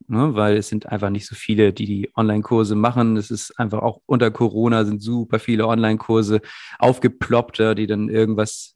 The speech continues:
irgendwas versprechen, irgendwas erzählen wollen. Das heißt, der Markt ist, äh, ja,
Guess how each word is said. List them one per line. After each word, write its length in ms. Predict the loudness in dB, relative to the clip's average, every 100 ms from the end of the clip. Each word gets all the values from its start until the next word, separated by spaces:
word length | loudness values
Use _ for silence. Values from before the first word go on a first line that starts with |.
| -2
irgendwas 380 | 0 2 -2 -4
versprechen, 440 | -10 -4 -4 -2
irgendwas 280 | -2 -2 -4
erzählen 440 | -6 2 4 6
wollen. 380 | 6 4 2 -4
Das 120 | -8 -2
heißt, 240 | -2 2
der 80 | 2
Markt 380 | 4 2 2 -6
ist, 260 | -8 -10 -8
äh, 100 | -8 -8 -14 -14 -18 _ -20 -20 -20 -18
ja, 320 | -8 -6 -6